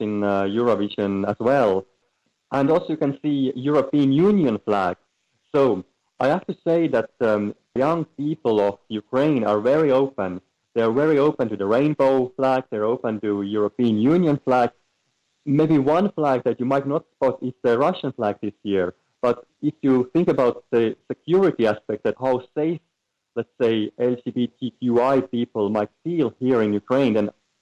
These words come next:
then I have to say that, um, the security is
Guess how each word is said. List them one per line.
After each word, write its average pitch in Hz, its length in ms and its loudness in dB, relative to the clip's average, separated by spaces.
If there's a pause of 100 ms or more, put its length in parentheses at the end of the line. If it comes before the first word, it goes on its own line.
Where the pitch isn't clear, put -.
(200)
then 120 120 2
I 120 60 2
have 151 200 0
to 156 80 -4 (100)
say 160 140 2
that, 127 280 -2
um, 104 280 0 (320)
the 117 140 -6
security 190 580 0
is 107 60 0